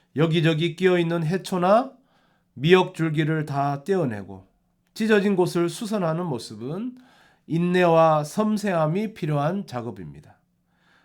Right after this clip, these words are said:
아무리 그물을 잘 던져도 그물에 구멍이 나 있으면 그리로 고기가 다 빠져나가고 말 것입니다.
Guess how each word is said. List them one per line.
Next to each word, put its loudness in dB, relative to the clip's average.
아무리 8
그물을 4
잘 6
던져도 -2
그물에 8
구멍이 4
나 4
있으면 -6
그리로 4
고기가 0
다 -4
빠져나가고 0
말 -4
것입니다. -10